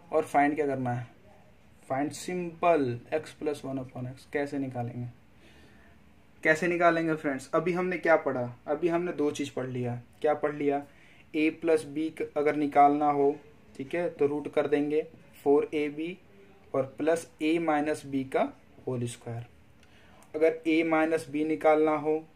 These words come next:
तो रूट कर देंगे, ठीक है, a प्लस b का होल स्क्वायर और माइनस का फ़ोर ए बी। फ्रेंड्स, a की जगह पे x है और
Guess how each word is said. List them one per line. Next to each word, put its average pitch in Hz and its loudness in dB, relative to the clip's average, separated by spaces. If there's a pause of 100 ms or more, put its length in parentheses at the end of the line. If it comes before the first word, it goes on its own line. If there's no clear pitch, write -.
(120)
तो 139 4
रूट 139 2
कर 156 4
देंगे, 160 0 (240)
ठीक 139 -10
है, 214 -4 (100)
a 151 0 (100)
प्लस 170 0
b 147 -4
का 165 4
होल 139 2
स्क्वायर 156 2 (360)
और 156 2
माइनस 151 2
का 190 -2
फ़ोर 131 -4
ए 156 -2 (280)
बी। 123 -4 (680)
फ्रेंड्स, 165 -6 (260)
a 196 0
की 214 -8
जगह 208 4
पे 214 0 (260)
x - -2
है 143 6 (920)
और 156 2